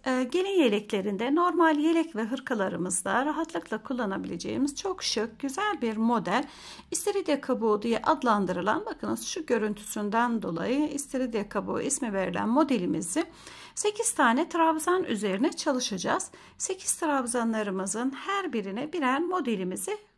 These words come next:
kuracağız. Aralarında bir tane, e, zincirimizi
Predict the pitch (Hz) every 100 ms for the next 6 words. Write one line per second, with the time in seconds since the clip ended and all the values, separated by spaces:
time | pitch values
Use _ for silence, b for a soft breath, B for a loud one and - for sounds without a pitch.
0 | - - 330 - - - - B B B
1 | - 403 403 339 233 226 359 440 427 -
2 | 233 196 208 277 349 208 202 202 208 285
3 | 269 220 220 196 185 240